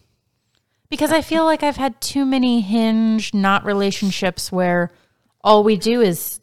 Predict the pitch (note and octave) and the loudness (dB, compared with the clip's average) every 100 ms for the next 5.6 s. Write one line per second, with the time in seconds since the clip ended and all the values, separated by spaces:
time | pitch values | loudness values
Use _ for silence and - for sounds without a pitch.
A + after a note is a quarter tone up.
0 | - G3 E3+ - - G3 F#3 F3+ - G3+ | -10 -4 -4 -6 -8 -4 -2 -4 -6 -4
1 | G3 F#3+ G3 F#3 F3 A3+ - - F#3 F3+ | -2 -2 -2 0 0 -4 -6 -6 -2 0
2 | E3+ - - F#3 F3+ F#3 F3+ E3+ G3 - | -2 -4 -4 -4 -4 -4 -4 -4 -8 -10
3 | G3+ F3+ F3 E3 F3+ F3+ F3 - F3 F3+ | -8 -6 -4 -4 -4 -4 -4 -10 -10 -10
4 | - F#3 F3 E3 - F#3+ E3+ E3+ E3+ F3 | -10 -6 -4 -4 -4 -6 -6 -4 -2 0
5 | F3 E3 E3 E3 F3 E3+ | 0 0 -2 -2 -2 -4